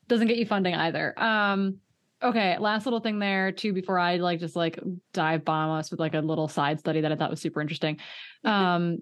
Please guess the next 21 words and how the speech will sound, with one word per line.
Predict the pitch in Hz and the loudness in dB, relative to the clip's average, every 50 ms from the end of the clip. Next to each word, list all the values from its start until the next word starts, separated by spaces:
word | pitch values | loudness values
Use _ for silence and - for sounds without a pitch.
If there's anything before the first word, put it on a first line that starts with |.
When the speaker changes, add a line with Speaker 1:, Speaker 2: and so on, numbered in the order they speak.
| - - | -6 -4
Speaker 1:
you | 208 202 190 202 208 208 214 214 214 214 214 208 | 0 2 4 4 4 4 2 2 2 2 2 2
had | - 208 208 214 | 2 0 2 2
a | 208 202 | 2 2
little | 190 202 214 220 214 202 | 0 0 0 0 0 -2
bullet | 190 170 175 180 180 165 - | -2 -2 -2 -2 -2 -2 -2
point | - 190 175 165 | -4 -4 -2 -2
down | 180 165 160 | -2 -2 0
about | 160 156 156 139 - | 0 0 0 -2 -2
pre-sleep | - - 208 202 196 - 185 175 175 | -2 -2 0 0 0 0 -2 -2 -2
protein. | - 185 170 170 - 208 208 220 240 233 - - - - - - _ _ | -2 -2 -2 -2 -2 -2 -2 -2 -2 -4 -8 -16 -20 -20 -20 -20 _ _
Um, | - 190 190 180 175 165 160 160 156 160 165 165 180 - | -2 0 2 4 4 4 4 2 2 0 -2 -4 -4 -4
and | - 190 | -2 0
you're | 170 170 | 2 2
like, | 165 165 170 - | 2 0 0 -4
"Excuse | 208 - - 262 254 | -6 -4 -2 0 2
me, | 247 247 233 | 2 2 0
calling | - - 208 214 220 220 | 0 0 0 0 0 0
all | 233 | -2
scientists." | - 247 254 254 254 240 247 226 220 226 226 - - _ - | 0 -2 0 0 0 0 0 0 0 -2 -4 -6 -10 _ -8
<clears throat> | 214 - - 269 - 226 226 247 254 247 220 196 180 165 170 _ _ _ _ _ _ _ _ _ - | -6 -4 -4 -4 -2 -2 0 2 2 2 2 2 0 -2 -4 _ _ _ _ _ _ _ _ _ -2
Um, | 196 185 180 175 170 170 175 | 0 0 0 0 0 -2 -4